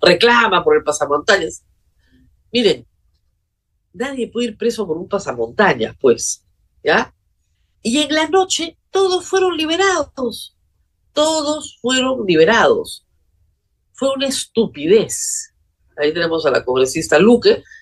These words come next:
que está hablando con la policía. Fue una estupidez completa, pero es un acto de amedrentamiento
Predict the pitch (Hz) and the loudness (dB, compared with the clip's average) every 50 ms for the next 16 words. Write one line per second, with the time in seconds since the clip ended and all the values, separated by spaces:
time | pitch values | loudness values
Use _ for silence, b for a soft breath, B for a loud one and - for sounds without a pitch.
0 | B B - 135 131 131 156 156 156 160 156 151 135 143 139 139 135 - 151 151 | B B -2 -2 0 4 4 4 4 4 4 2 2 4 4 2 2 2 0 -2
1 | 160 202 208 - 359 349 302 277 311 - _ _ _ _ _ _ _ _ _ _ | -2 0 0 2 4 4 4 4 2 0 _ _ _ _ _ _ _ _ _ _
2 | _ _ - - 330 339 - - _ - 285 320 311 320 294 - - - 202 - | _ _ -8 -6 -6 -6 -6 -10 _ -8 -8 -8 -6 -8 -8 -8 -8 -10 -4 0
3 | 180 214 240 240 233 220 190 - 226 247 233 214 202 196 - 139 147 - - 185 | 2 2 2 2 0 -6 -6 -4 -6 -4 -2 0 -2 0 2 2 2 2 4 4
4 | 185 202 202 - - _ _ - 240 226 185 160 147 135 123 123 113 - - - | 4 2 2 0 -4 _ _ 2 2 4 4 4 4 4 2 0 -4 -4 -6 -2
5 | - 160 233 240 190 151 127 - - - - | 2 4 4 4 4 2 -2 -4 -6 -6 -6